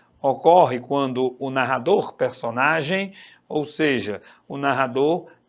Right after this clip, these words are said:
é personagem da história. Ele conta um fato vivenciado, vivido por ele. Nós poderemos ter também a narração em terceira pessoa. Isso ocorre quando o narrador observador, ou seja, o narrador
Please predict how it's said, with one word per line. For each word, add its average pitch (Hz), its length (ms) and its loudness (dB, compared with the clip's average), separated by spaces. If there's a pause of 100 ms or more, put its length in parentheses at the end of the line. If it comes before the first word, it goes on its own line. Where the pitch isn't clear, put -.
é 220 220 4
personagem 170 1200 -2
da 214 140 -4
história. 180 560 4 (320)
Ele 180 180 -2
conta 143 320 -4
um 170 100 -4
fato 170 520 2 (260)
vivenciado, 151 720 0
vivido 127 360 -2
por 151 180 2
ele. 131 380 4 (460)
Nós 165 180 -6
poderemos 151 500 -2
ter 156 140 -4
também 185 280 -4
a 196 80 0
narração 170 500 0
em 180 60 -6
terceira 175 580 0
pessoa. 147 680 0 (400)
Isso 120 240 -2
ocorre 165 480 4
quando 147 340 -2
o 139 40 0
narrador 139 760 4
observador, 135 1080 4 (420)
ou 127 160 -4
seja, 143 500 0 (280)
o 156 100 -8
narrador 139 680 4